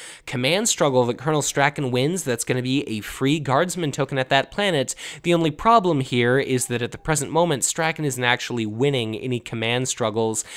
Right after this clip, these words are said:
Granted, he could, uh, end up doing it at, say, planet number two, if he's trying to kill off that Blood Angel's veterans, but, uh, I'm a little bit skeptical,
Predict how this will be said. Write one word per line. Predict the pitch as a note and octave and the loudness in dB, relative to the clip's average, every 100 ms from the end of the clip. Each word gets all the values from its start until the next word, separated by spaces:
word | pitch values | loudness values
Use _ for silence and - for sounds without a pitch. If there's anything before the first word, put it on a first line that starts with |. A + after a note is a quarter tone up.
| - - | -16 -6
Granted, | B2+ D3 E3 D#3 C3+ | 2 4 4 2 0
he | C3 | -2
could, | - - A3+ C#3 C#3 - | -2 2 4 4 0 -4
uh, | B2 B2 A2 | -2 0 2
end | D3 C3 | 0 0
up | B2 B2 | 0 2
doing | C3 C3+ | 0 2
it | C3+ | -2
at, | A#2 | -2
say, | - - B2 | -2 0 -2
planet | - - B2+ A#2 | -2 -2 -2 -2
number | A2 | -6
two, | - A#3+ F#3+ A2+ G2 - - D3+ | -4 0 0 0 -4 -10 -10 -2
if | |
he's | C#3+ | -2
trying | - D#3+ D3 | 0 0 0
to | C3 | 0
kill | - C#3+ | 0 4
off | C3 - | 4 4
that | A#2+ A2 | -2 -2
Blood | A#2 B2+ | 0 0
Angel's | C3 A#2+ A2 G#2+ | 0 0 -4 -4
veterans, | B2 E3 C#3 B2 A#2+ A2 | 0 0 2 0 -2 -6
but, | - C#3 D#3+ - - - | -4 -2 -4 -6 -12 -8
uh, | - A#2+ C3+ B2 - | -4 -2 -2 -2 -4
I'm | B2+ C#3 | -4 -4
a | |
little | E3 E3+ | -4 -4
bit | E3+ E3 | -6 -4
skeptical, | - - E3+ C3 A2+ G2+ F#2+ | -2 -2 -2 -4 -2 -2 -2